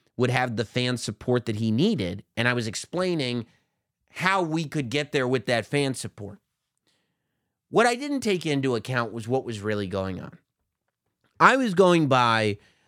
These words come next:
what has happened traditionally in W W E and kind of in pro wrestling in general,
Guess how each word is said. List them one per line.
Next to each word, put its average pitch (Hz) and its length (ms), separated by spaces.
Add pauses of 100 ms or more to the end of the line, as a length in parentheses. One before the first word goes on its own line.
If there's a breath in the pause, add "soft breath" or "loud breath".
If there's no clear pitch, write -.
(180)
what 165 200
has 143 100
happened 143 400
traditionally 117 720
in 107 220
W 113 240
W 104 340
E 139 160
and 113 100
kind 202 340
of 151 120
in 139 120
pro 143 200
wrestling 123 460
in 107 120
general, 90 460